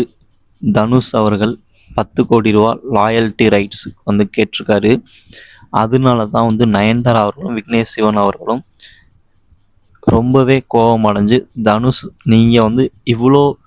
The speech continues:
டவுனான ஒரு ஆளா? நாங்க வந்து உங்களை வந்து எப்படி நினைச்சிருந்தோம்? நீங்க வந்து இந்த மாதிரி கேட்டிருக்கீங்களே, இது வந்து உங்களுக்கே நியாயமா இருக்கும். ஒரு த்ரீ செகண்ட்ஸ் வீடியோவுக்கு நீங்க வந்து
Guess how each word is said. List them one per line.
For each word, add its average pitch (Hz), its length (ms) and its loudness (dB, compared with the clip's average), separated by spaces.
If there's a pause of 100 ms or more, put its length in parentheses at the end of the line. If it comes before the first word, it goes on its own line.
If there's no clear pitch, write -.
(340)
டவுனான 117 580 2
ஒரு 107 140 2
ஆளா? 101 300 2
நாங்க 107 280 -2
வந்து 113 200 0
உங்களை 113 220 2
வந்து 110 180 -4
எப்படி 120 280 -2
நினைச்சிருந்தோம்? 104 500 -2
நீங்க 107 180 0
வந்து 110 160 0
இந்த 110 180 -2
மாதிரி 107 240 -2
கேட்டிருக்கீங்களே, 104 680 -2
இது 104 160 0
வந்து 107 200 2
உங்களுக்கே 110 340 0
நியாயமா 104 360 -2
இருக்கும். 107 220 -2
ஒரு - 80 -8
த்ரீ 127 160 0 (120)
செகண்ட்ஸ் 127 420 -2
வீடியோவுக்கு 113 540 0
நீங்க 110 140 2
வந்து 110 240 -2